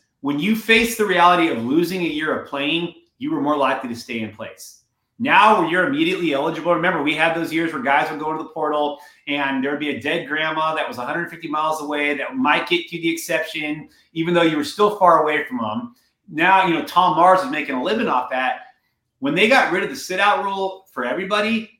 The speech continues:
that is what changed everything. So it wasn't the portal, it was the N C A A eradicating that rule. That is what's made roster management so much different and so much more of a pain for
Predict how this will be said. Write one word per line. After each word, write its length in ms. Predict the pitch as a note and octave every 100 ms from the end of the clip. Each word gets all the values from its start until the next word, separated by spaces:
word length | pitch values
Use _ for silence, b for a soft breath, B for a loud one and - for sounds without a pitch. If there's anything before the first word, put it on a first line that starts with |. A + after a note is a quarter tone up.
| _
that 400 | C3 G#3+ C4 -
is 100 | D3
what 380 | C#3 C#3 C#3 -
changed 340 | - D#3+ D3 C3
everything. 280 | A#2+ B2
So 100 | -
it 40 | C#3
wasn't 260 | G#3+ C4
the 120 | - -
portal, 380 | G#3 B3 G3
it 120 | D#3 D#3+
was 180 | D#3
the 160 | D3 E3+
N 100 | F3+
C 240 | - D#3
A 120 | D#3 G3
A 320 | A3+ G#3 G#3
eradicating 720 | E3 E3 G3+ G#3 F3 E3 D#3+ B2+
that 280 | C3+ B2
rule. 460 | A#2+ A3 A#3 - - _ _ _ _ _ G#2
That 360 | C#3 G#3 G#3 G3+
is 100 | F3+
what's 200 | F3 E3+
made 260 | E3+ E3+
roster 460 | C#3 D#3 D#3+ D#3 D3
management 760 | C3+ D#3 G3 D3+ B2+ A#2 A#2+ - _ _ _ -
so 260 | - D#3
much 300 | C#3+ B2+ G2+
different 460 | G#2 C#3 C#3 G2+ - -
and 280 | B2 B2 A#2
so 320 | - C#3+ C#3+
much 520 | C#3+ C3+ B2+ - _ _ _ _
more 420 | C3 C#3+ C#3 C#3
of 140 | C3+ A#2+
a 100 | A2+
pain 680 | - F3 G3 F#3 E3+ D#3+ -
for 440 | - C3+ B2+ -